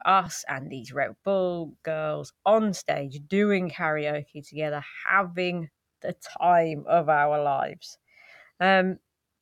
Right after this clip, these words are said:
but it's time now. You know, we've, we've achieved the level of drunkenness. Well, we've more <laughs> than achieved the level of drunkenness we were aiming for, and it's time to get to the club for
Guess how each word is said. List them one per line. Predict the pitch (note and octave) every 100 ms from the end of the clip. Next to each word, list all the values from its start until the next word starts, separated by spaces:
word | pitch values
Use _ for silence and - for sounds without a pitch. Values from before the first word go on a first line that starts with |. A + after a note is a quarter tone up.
| _
but | -
it's | G#3 -
time | A#3 B3
now. | G#3+ B3 - _
You | A3+
know, | A3
we've, | A3 G#3+ -
we've | F#3 E3+
achieved | - - A#3+ A#3 G#3 - _ _ _ _
the | F3+
level | G#3 A3 G3+
of | G3
drunkenness. | - G#3 F#3+ F#3+ E3
Well, | D3+ D#3
we've | C#3 C3+
more | E3 G3+
<laughs> |
than | F#3 -
achieved | C#3+ - D3 C#3+ -
the |
level | E3+ E3 F3
of | D#3
drunkenness | E3+ D3+ D#3 E3 -
we | E3+
were | F3+
aiming | F#3+ F3+ E3+
for, | F#3 F3+
and | E3
it's | -
time | - G3+ G3 F#3+ F3+
to |
get | E3 F#3 E3+ D#3 - - _ _ _
to | -
the | G#3 F#3
club | - D3+ C#3+ C3+ - _ _ _ _ _ _ _
for | _ - F3 D#3+ D3+ -